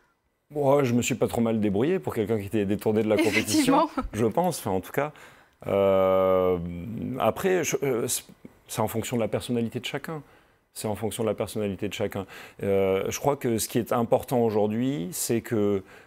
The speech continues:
Speaker 1: les gens qui ont envie de se réaliser, d'avoir un certain équilibre et d'avoir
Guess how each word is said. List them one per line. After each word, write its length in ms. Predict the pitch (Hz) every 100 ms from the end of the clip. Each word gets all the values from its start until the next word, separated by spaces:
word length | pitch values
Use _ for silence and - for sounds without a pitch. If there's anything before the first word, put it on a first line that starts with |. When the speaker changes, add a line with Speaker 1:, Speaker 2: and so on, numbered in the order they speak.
| -
Speaker 1:
les 220 | 104 110
gens 480 | 107 123 151 147 139 127 _ _ _ _ _ _ _
qui 120 | - 120
ont 120 | 113 -
envie 640 | 139 143 131 143 139 135
de 180 | 123 107
se 180 | - 113
réaliser, 840 | 104 131 131 123 120 127 135 135
d'avoir 340 | 104 98 98 98
un 100 | 98
certain 340 | 139 117 123
équilibre 500 | 117 - 117 123 107
et 40 | 95
d'avoir 280 | 92 92